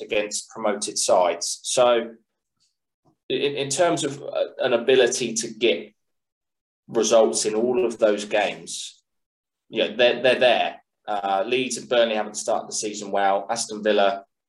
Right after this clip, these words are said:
seem to still be trying to get things together. So, you know, we're looking ahead of ourselves. But the point being that if we don't pick up a result against Wolves and we do lose as expected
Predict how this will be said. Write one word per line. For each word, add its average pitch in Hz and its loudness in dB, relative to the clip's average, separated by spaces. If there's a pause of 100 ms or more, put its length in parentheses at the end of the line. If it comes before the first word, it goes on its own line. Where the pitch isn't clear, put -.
(220)
seem 107 0
to - -4
still 107 2
be 101 -4
trying 101 2
to 95 -4
get 87 -6
things 98 -2
together. 92 2 (160)
So, 117 4 (640)
you 131 2
know, 107 4
we're 143 6
looking 170 2
ahead 147 4
of 120 4
ourselves. 101 0
But - -4
the - -12
point 156 -2
being 117 -2
that 101 -2 (160)
if 143 -4
we 156 -4 (440)
don't 143 4
pick 120 -6
up 98 -4
a 98 -10
result 98 -4
against 90 -8
Wolves 90 -4 (260)
and 107 0
we 104 2
do 117 6
lose 107 2
as 117 0
expected - -4